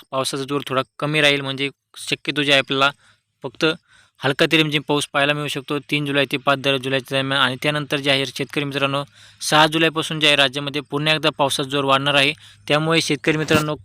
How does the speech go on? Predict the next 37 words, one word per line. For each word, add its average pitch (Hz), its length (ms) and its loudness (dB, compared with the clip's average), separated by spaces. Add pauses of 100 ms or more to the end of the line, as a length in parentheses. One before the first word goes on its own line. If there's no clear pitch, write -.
पावसामध्ये 147 460 -4
काही 143 160 -4
खंड 135 180 -4
वगैरे 147 240 -4
काही 139 240 -2
पडणार 139 240 -4
नाही. 147 240 -6 (540)
त्यामुळे 151 400 0
जुलै 156 360 -2
महिन्यामध्ये 156 460 -4
सुद्धा 151 220 -4
जे 143 80 -2
आहे 147 120 0
चांगल्या 143 280 -6
पावसाची 135 420 -8
शक्यता 139 240 -6
राहणार 127 280 -2
आहे. 135 140 -4 (680)
तर 170 260 6 (500)
सा-, 147 340 2
सात 156 320 0
तारखे-, 160 280 -4
सहा 143 340 -2
तारखे-, 156 260 -4
सहा 147 260 0
जुलैला 156 360 0
आणि 143 200 0
सात 143 240 -2
जुलैला 147 280 -2
जे 147 100 -2
आहे 143 120 2
मराठवाड्यामध्ये 139 680 -2
चांगल्या 139 320 -2
पावसाची 139 340 2
शक्यता 139 300 0
आपल्या 135 240 0
ठिकाणी, 135 320 -4